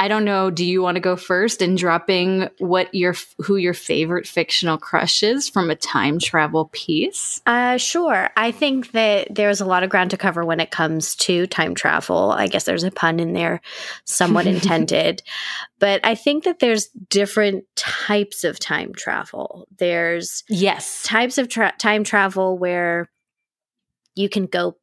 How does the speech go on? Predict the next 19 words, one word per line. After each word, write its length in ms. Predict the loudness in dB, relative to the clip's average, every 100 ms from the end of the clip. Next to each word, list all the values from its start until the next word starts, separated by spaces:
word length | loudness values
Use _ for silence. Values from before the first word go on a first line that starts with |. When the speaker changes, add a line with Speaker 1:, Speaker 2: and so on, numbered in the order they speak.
| 0
Speaker 2:
back 420 | 2 2 -2 -10
to 560 | -4 -2 -2 -2 -2 -2
a 100 | -4
different 500 | -2 -2 -2 -2 -4
year 500 | -6 -2 0 0 -2 -2
or 140 | 0
a 80 | -2
different, 600 | -2 -4 -2 -2 -2 -4 -10 -20 -20 -20 -20 _
a 60 | -4
different 640 | 0 -2 0 0 0 -4 -8 -20 _ _ _ -16 -10 -4
time 720 | 0 2 4 4 2 0 0
in 480 | 0 2 0 -2 -4
your 160 | -2 -2
life, 420 | 0 0 -2 -4 -4
and 120 | -2
you 120 | -4
just, 420 | -4 -4 -4 -4
y-, 260 | -2 -2 -4
y-, 220 | -6 -8